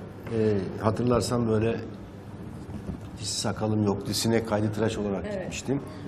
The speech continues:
Speaker 1: Böyle döndüm. Neden böyle döndüm? E, çünkü hem soğuktu, yüzümü korumak istedim. Hem de zaten o kadar sular o kadar bu-, soğuk ki köpürmesi de zaten yüksekte su köpürmüyor.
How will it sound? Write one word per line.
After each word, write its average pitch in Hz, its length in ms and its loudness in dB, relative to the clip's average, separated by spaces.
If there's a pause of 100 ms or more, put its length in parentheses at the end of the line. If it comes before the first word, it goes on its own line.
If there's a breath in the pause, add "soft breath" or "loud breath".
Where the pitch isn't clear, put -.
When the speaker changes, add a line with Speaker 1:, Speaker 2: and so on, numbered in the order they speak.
(140 loud breath)
Speaker 1:
Böyle 131 260 10
döndüm. 113 340 8
Neden 131 320 8
böyle 101 260 8
döndüm? 98 380 6 (600 loud breath)
E, 107 60 8 (560)
çünkü 117 300 2
hem 131 160 8
soğuktu, 123 440 6
yüzümü 104 320 4
korumak 120 340 6
istedim. 131 400 2 (680 loud breath)
Hem 123 160 6
de 123 60 8
zaten 123 440 6 (120)
o 127 100 2
kadar 123 140 6
sular 120 300 6
o 117 120 6
kadar 127 220 6
bu-, 117 300 -2
soğuk 135 380 6
ki 110 520 6
köpürmesi 120 520 4
de 123 80 6
zaten 107 200 8
yüksekte 110 520 4
su - 260 0
köpürmüyor. 127 600 2